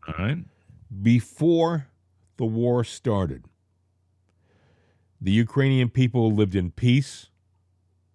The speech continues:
Speaker 2: They had jobs. They had a life. Nobody was dying. Seriously. Even when,
Speaker 1: Right.
Speaker 2: even when Russia took a cro-, took, uh, control of Crimea,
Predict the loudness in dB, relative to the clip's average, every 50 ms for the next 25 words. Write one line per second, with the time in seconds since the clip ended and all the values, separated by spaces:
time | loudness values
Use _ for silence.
0 | _ _ _ _ _ _ _ _ _ _ -2 0 0 2 2 2 0 0 -2 -2
1 | 0 2 2 2 2 0 0 -2 -2 -6 -8 -14 -20 _ _ _ _ _ _ _
2 | _ _ _ _ _ _ _ _ _ _ -10 -4 0 2 2 4 4 2 2 2
3 | 0 0 0 0 0 -2 0 0 0 2 0 0 -2 -6 -18 _ _ _ _ _
4 | _ _ _ _ _ _ _ _ _ -10 -2 2 2 4 4 2 0 0 2 2
5 | 2 2 0 0 0 0 0 2 2 2 0 0 0 0 -2 -4 -8 -12 _ _
6 | _ _ _ _ _ _ _ _ _ _ _ _ _ -20 -12 -4 -2 0 0 0
7 | 0 -2 -4 -12 -14 -16 _ _ _ _ _ _ _ 0 0 2 4 2 2 2
8 | 2 0 2 0 0 2 2 2 4 4 2 2 2 2 2 2 2 2 2 2
9 | 0 0 -2 -2 0 0 -4 -4 -4 -6 -8 0 0 0 0 0 -2 -10 -8 -2
10 | -2 -2 -2 -4 -14 -12 -8 -2 0 0 0 0 0 -2 -2 -2 0 0 2 2
11 | 4 4 4 2 2 0 -4 -2 0 2 2 4 4 4 4 2 0 -4